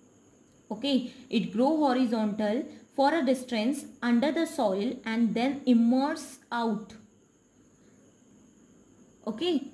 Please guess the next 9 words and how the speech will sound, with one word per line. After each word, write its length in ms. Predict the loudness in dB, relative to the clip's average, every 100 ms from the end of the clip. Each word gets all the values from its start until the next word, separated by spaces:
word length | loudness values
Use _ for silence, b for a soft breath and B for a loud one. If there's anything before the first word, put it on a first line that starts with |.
| -18 -6
ये 120 | -4
प्रोड्यूस 480 | 0 2 2 0 -4 -2
एक 200 | -2 -2 -4
ही 140 | -6
प्लांट 380 | -2 0 2 0
से 140 | 0
हुए 300 | 0 0 0
हैं, 240 | 0 -2 -4 -8 B B B -20 -14 -4
but 380 | 0 0 -4